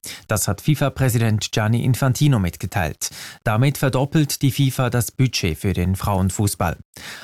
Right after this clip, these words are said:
Als Grund gab Infantino die Frauen-W M in Frankreich an. Auf deren Erfolg wolle der Fußballverband nun aufbauen, sagte Infantino. Der fifa-Präsident gab weiter bekannt, die neue Club-Weltmeisterschaft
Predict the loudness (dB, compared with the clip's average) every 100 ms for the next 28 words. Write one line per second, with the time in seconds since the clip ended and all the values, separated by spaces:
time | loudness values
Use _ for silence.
0 | -2 -2 2 2 2 2 2 2 2 2
1 | 2 2 2 2 2 0 0 0 4 4
2 | 4 4 4 2 2 2 2 2 2 -2
3 | -2 -4 -4 -8 -6 -6 0 2 4 4
4 | 2 2 0 0 -2 0 2 2 0 2
5 | 0 2 -2 0 0 0 0 2 2 2
6 | 0 0 0 0 0 2 0 -2 -12 -18
7 | -6 0 0 0 0 2 2 2 2 0
8 | -2 _ -16 -16 -12 -4 0 2 2 2
9 | 2 2 2 2 0 -2 0 0 0 2
10 | 0 2 2 0 -2 -8 -20 _ _ 0
11 | 2 4 2 0 2 2 2 -2 0 0
12 | 0 0 0 0 0 0 -2